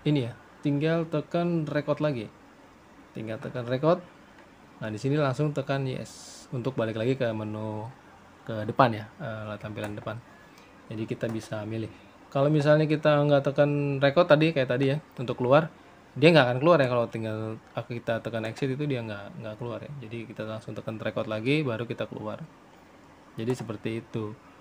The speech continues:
Oke. Oke, jika sudah selesai semuanya, tinggal kita simpen dan kita siap untuk mainkan. Oke, buat teman-teman, eh,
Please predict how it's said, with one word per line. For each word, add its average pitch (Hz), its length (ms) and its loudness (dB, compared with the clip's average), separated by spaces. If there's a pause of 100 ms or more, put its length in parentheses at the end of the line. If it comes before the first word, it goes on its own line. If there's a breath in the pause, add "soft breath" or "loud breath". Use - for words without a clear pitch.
(1160 loud breath)
Oke. 147 320 0 (2500)
Oke, 143 160 4
jika 156 200 4
sudah 135 200 2
selesai 123 320 4
semuanya, 151 480 6
tinggal 113 240 -2
kita 110 160 -4
simpen 160 560 2 (240)
dan 107 320 -4
kita 110 240 -8
siap 117 400 -6
untuk 107 360 -8 (560)
mainkan. 107 640 -6 (2750 loud breath)
Oke, 143 160 6
buat 175 160 6
teman-teman, 156 560 6
eh, 110 480 -2